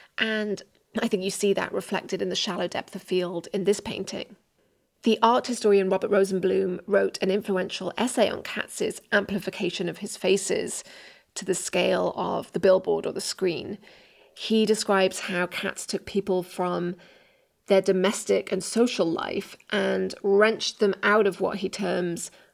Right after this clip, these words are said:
quote, "the cozy intimacy of a European tradition of private portraiture." He then relocates them in the register of public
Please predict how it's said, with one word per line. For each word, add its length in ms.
quote, 340
"the 100
cozy 560
intimacy 800
of 140
a 40
European 640
tradition 480
of 140
private 360
portraiture." 760
He 160
then 300
relocates 680
them 380
in 140
the 100
register 560
of 160
public 560